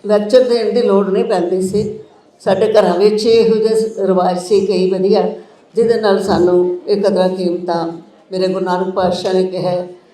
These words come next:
"ਹੱਕ ਪਰਾਇਆ ਨਾਨਕਾ, ਉਸ ਸੂਰ ਉਸ ਗਾਏ।"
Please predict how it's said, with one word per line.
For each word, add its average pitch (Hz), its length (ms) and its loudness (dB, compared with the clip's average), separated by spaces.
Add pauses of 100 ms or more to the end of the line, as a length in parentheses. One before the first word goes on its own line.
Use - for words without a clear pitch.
(280)
"ਹੱਕ 220 160 2
ਪਰਾਇਆ 190 460 2
ਨਾਨਕਾ, 185 840 -2 (120)
ਉਸ 240 280 -2
ਸੂਰ 185 460 -4
ਉਸ 185 200 -8
ਗਾਏ।" 156 380 -8